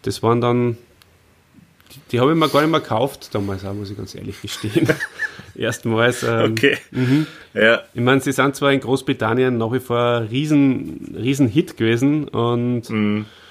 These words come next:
Speaker 1: und der, der Elton und der Bernie, äh, die was die Musik und den Text, äh,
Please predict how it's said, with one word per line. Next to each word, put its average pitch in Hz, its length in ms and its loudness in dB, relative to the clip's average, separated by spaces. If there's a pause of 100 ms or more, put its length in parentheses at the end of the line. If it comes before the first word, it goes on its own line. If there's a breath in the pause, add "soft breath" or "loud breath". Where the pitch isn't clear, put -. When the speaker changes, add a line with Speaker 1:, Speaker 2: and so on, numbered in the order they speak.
(220 loud breath)
Speaker 1:
und 110 220 -4
der, 120 160 2
der 113 200 -2
Elton 117 340 0
und 120 140 0
der 123 40 2
Bernie, 120 680 4
äh, 113 380 0 (560)
die 107 120 -2
was 104 240 -4
die 110 140 -2
Musik 110 420 -6
und 107 340 -4
den 110 140 -4
Text, - 340 -6
äh, 113 100 -2